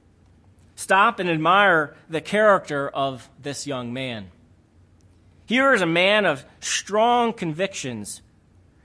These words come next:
who held a high standard, standard of morality in order to be an example to the church in his position of leadership. Now,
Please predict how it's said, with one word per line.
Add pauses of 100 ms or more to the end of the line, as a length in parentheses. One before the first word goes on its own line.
(180)
who
held (160)
a
high
standard,
standard
of
morality (500)
in
order
to
be
an
example (520)
to
the
church (1300)
in
his
position
of
leadership. (3000)
Now,